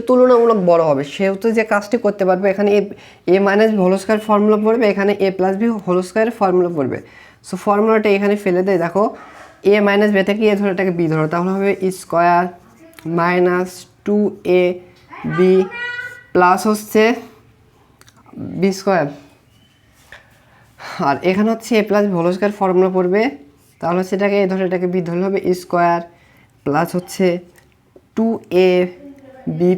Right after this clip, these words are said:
প্লাস হচ্ছে বি স্কয়ার। So, তাহলে দেখো এখানে কি হয়, এখানে হচ্ছে, এখানে ওয়ানের পর স্কয়ার দিলে ওয়ানে হবে, এখানে হচ্ছে মাইনাস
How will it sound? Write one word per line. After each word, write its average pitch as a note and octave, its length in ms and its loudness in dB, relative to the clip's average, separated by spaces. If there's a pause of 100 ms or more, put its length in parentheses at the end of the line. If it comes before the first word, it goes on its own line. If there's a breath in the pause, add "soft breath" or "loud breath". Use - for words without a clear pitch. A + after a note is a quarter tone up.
প্লাস F3 220 2 (100)
হচ্ছে - 280 -2 (580)
বি F3 80 0 (100)
স্কয়ার। B2+ 280 -4 (1000 soft breath)
So, - 60 -10 (120)
তাহলে A3 300 2
দেখো F#3+ 140 0 (100)
এখানে F#3+ 280 -2
কি G#3 160 -4
হয়, E3+ 140 -2 (120)
এখানে F#3 240 -4
হচ্ছে, G3 260 -10 (200)
এখানে G3 240 -4
ওয়ানের F#3 260 2
পর G3+ 60 0 (100)
স্কয়ার F#3+ 220 -4
দিলে F#3+ 180 2
ওয়ানে F3 240 0
হবে, F#3+ 220 -2
এখানে E3+ 240 -6
হচ্ছে F#3+ 200 -8 (580 loud breath)
মাইনাস F#3 400 0